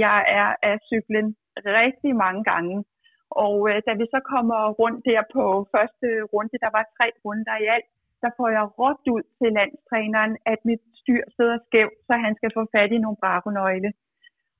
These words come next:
Og så skal jeg ud på en runde mere, og jeg har jo også den her cykel jo mange gange, øh, og rette det her styr op. Og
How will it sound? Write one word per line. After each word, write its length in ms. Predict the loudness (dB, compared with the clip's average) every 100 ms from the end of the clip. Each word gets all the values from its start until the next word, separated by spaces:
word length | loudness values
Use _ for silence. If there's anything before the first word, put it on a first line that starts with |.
| 0
Og 60 | 2
så 60 | 0
skal 140 | 2 0
jeg 80 | 2 2
ud 80 | 0 -2
på 40 | 0
en 80 | 0 2
runde 280 | 2 2 2 2
mere, 200 | 2 2 0
og 60 |
jeg 100 | 2
har 60 | 2
jo 40 | 2 0
også 140 | -2 -2
den 100 | 2 2
her 100 | 2 -2
cykel 260 | -2 -2 0 0
jo 40 | 0 0
mange 200 | 2 2 0
gange, 260 | 0 2 0 0 -2
øh, 240 | 0 2 0
og 60 | 0 0
rette 220 | 0 2 0
det 100 | -2 0
her 120 | -2 -4
styr 280 | _ -4 -2 0 0
op. 100 | -2
Og 60 | -6